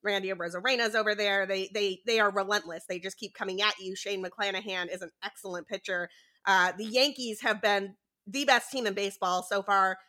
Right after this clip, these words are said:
this season. I mean, I guess the Dodgers occasionally could take that ma-, mantle too, but it's,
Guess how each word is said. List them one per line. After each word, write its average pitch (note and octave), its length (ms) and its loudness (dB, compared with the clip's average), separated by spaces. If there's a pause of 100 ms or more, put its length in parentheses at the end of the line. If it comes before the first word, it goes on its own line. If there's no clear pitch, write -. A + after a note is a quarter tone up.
(260)
this G#3+ 220 -2
season. G3+ 320 -2
I G3 80 4
mean, G3 140 2
I G3+ 80 4
guess A3 240 -2
the G#3+ 80 -2
Dodgers G3+ 480 2
occasionally G3+ 580 -2
could G3 240 -10
take - 220 -6
that G3 240 2
ma-, F#3+ 240 0
mantle G3 380 -2
too, G3 360 0
but F#3+ 140 -2
it's, F#3+ 100 -6